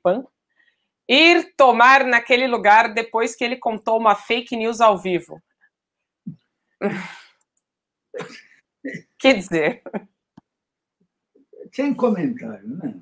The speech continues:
Speaker 1: Sem comentários.
Speaker 2: Não tem comentário.
Speaker 1: Bom,
Speaker 2: É.
Speaker 1: considerações finais aí, passamos já do nosso teto.
Speaker 2: É, considerações finais.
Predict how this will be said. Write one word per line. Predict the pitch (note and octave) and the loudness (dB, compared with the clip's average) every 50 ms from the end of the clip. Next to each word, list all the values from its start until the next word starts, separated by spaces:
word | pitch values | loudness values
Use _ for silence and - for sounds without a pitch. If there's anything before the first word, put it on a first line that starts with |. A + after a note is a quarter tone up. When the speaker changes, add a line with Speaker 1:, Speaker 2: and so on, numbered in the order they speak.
| _ _ _ | _ _ _
Speaker 1:
Sem | _ - - - A3 - | _ -16 -10 -8 -8 -8
comentários. | - - - - - G3 - - - - - - - - _ _ - _ _ _ _ _ | -8 -12 -8 -4 -4 -4 -4 -6 -12 -10 -10 -10 -10 -10 _ _ -20 _ _ _ _ _
Speaker 2:
Não | B3 A#3 | -20 -14
tem | - G4+ C#4+ E4+ G4 F#4+ | -8 -6 -4 -4 -4 -4
comentário. | F4 E4 D4+ C4+ A#3+ A#3+ | -4 -2 -2 -2 0 4
Speaker 1:
Bom, | B3+ C4 C4+ A3+ F#3 E3+ D#3+ E3 _ _ _ _ _ _ _ _ _ _ _ _ _ _ - | 6 6 8 8 6 4 0 -4 _ _ _ _ _ _ _ _ _ _ _ _ _ _ -12
Speaker 2:
É. | A3+ G#3+ | -10 -6
Speaker 1:
considerações | F3 B3+ B3+ C4 - D#4 B3 C4 C#4 C#4 C#4 C4+ C4+ - C4+ B3+ C#4+ C#4+ - | -2 0 -2 0 -2 -2 2 4 6 6 6 4 2 -2 -2 -2 -2 -4 -4
finais | - A3+ G#3+ G3+ G#3 A3+ B3 C4+ D4 C#4+ A3+ A3+ | -6 -4 0 2 4 4 4 4 2 2 0 0
aí, | G3 G3 A3+ A#3+ B3+ B3 | 0 0 -2 -4 -8 -6
passamos | - F3+ F3+ F3+ - F#3+ G3 G3 F#3+ F3+ E3+ | -4 -6 -6 -6 -6 -8 -8 -6 -8 -10 -8
já | F#3+ F3+ F3 | -6 -6 -6
do | E3+ E3+ E3 - F3+ E3 | -6 -8 -10 -12 -12 -10
nosso | E3+ E3+ E3 F3 - - - E3+ - _ | -8 -8 -8 -8 -10 -14 -16 -18 -10 _
teto. | - G#3+ A#3 B3 - - C4+ C4+ C#4+ C4+ _ _ _ _ _ _ _ _ _ _ _ _ _ _ _ _ _ _ _ _ _ _ _ _ _ _ _ _ _ _ _ _ _ _ _ _ _ _ _ _ _ _ _ _ - | 2 2 2 2 0 -2 -4 -4 -4 -6 _ _ _ _ _ _ _ _ _ _ _ _ _ _ _ _ _ _ _ _ _ _ _ _ _ _ _ _ _ _ _ _ _ _ _ _ _ _ _ _ _ _ _ _ -2
Speaker 2:
É, | B3+ G3+ D#3+ - - - - - _ | -2 -2 -2 -2 -8 -16 -20 -14 _
considerações | - G#3+ A3 G#3 F#3 - G3 F#3 F3+ E3+ E3 D#3+ C#3+ C#3 C3 - - E3 D3+ C3 - - | 2 2 2 2 2 -2 -6 -6 -6 -4 -4 -4 -4 -4 -8 -10 -10 -8 -8 -8 -10 -12
finais. | - C#3 C3+ A#2 A#2+ G#2 - - - - - - - - - | -16 -16 -14 -14 -14 -16 -16 -18 -20 -20 -20 -20 -20 -20 -20